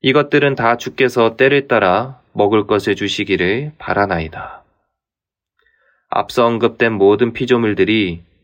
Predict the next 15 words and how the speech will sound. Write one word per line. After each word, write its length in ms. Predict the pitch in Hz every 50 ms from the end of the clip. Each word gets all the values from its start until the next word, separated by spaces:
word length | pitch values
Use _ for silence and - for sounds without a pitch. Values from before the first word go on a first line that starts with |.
| _ _ _
하나님의 520 | - 127 131 135 131 127 131 127 131 127
은혜를 580 | 101 107 117 110 107 101 98 104 120 131 147 -
기다리고 420 | - - 107 110 104 101 104 101 101
있습니다. 580 | 92 90 - - 85 80 87 - - - - - _ _ _ _ _ _ _ _ _ _ _ _ _ _ _ _ - - - - - - _ _
단순히 440 | - - 110 123 120 - 151 160 156
기대하는 440 | 147 - 135 127 139 139 135 135 139
수준이 400 | 131 - 135 120 127 127 127 127
아니라 560 | 113 95 92 92 92 101 101 92 85 82 82 - _ _ _ _
모든 380 | - 104 107 120 120 143 143 131
생명이 680 | - 143 131 127 127 123 117 110 104 101 113 131 143 - _ _ _ _
하나님의 600 | - - 139 139 139 135 135 131 127 131 120 123
공급을 600 | - 113 110 117 117 120 123 117 131 139 - -
의존하고 440 | - 110 101 113 104 104 98 - 98
있다는 440 | 92 90 - - 90 87 87 87 87
고백입니다. 760 | 85 - 104 101 104 90 87 82 78 78 78 80 80 80 80